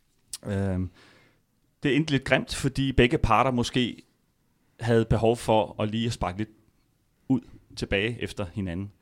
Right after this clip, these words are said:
og der er ikke blevet overholdt nogen aftaler. En anden, øh, øh, trænerfyring, som, som heller ikke, øh, gik ret godt, det var jo Tommy Møller i, i H B Køge, hvis I kan huske den. Det, det endte jo en retssag, fordi at, øh, parterne var meget uenige omkring, øh,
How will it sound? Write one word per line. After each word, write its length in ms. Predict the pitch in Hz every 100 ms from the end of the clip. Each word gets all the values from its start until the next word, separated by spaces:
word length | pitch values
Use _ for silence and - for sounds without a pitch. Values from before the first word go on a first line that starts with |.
| _ _
og 120 | - 98
der 60 |
er 40 | 101
ikke 80 |
blevet 140 | 110 98
overholdt 240 | 107 107
nogen 120 | 95
aftaler. 380 | 85 104 - 87
En 160 | 90 117
anden, 220 | 127 190
øh, 240 | 160 113 95 - - -
øh, 260 | - 95 95
trænerfyring, 640 | - 117 143 143 117 98
som, 300 | 95 98 87
som 300 | - - 98
heller 180 | 101 127
ikke, 240 | 120 - 104
øh, 100 | 95
gik 220 | 120 95
ret 120 | 90
godt, 280 | 92 87 -
det 100 | 123
var 140 | 139
jo 300 | 117 104 92
Tommy 220 | 87 117
Møller 340 | 107 120 - 120 - - _ _ _
i, 240 | - 101 98
i 120 | 101
H 40 | 104
B 40 | -
Køge, 260 | - 107 127
hvis 140 | 117
I 40 | -
kan 100 | 104
huske 260 | 127 -
den. 100 | 95 - _ _ _ _ _ -
Det, 400 | 104 113 120 110
det 80 | 123
endte 120 | 120
jo 40 | 123
en 120 | 107
retssag, 420 | 104 - 117 117 - - _
fordi 480 | - 117 113 117 107
at, 300 | 95 - -
øh, 80 | 92
parterne 340 | - 95 110
var 60 | 95
meget 200 | 92 113
uenige 280 | 117 123
omkring, 440 | 98 92 104 98 104
øh, 260 | 95 87